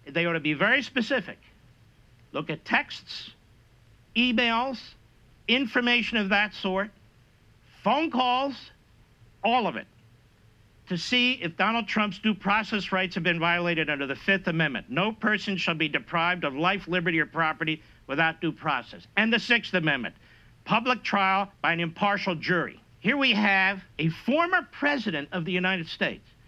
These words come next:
who's running for a second term and is the leading Republican candidate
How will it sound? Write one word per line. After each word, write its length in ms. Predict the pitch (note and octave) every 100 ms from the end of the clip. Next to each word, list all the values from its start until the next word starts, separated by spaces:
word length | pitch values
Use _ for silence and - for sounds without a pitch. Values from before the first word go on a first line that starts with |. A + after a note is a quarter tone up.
| - _ - -
who's 220 | G3+ D#3+
running 380 | A3+ F4 F4 D#4
for 160 | A3+
a 100 | G#3
second 500 | F3 - D#4+ D4+ D4+
term 220 | - A3 F3
and 80 |
is 160 | F3+ D#3+
the 120 | F#3
leading 420 | F3+ C#4 F4 F#4
Republican 580 | D#4 C4+ C4+ C4+ A3+ A3+
candidate 480 | G#3 G#3+ E3+ B2+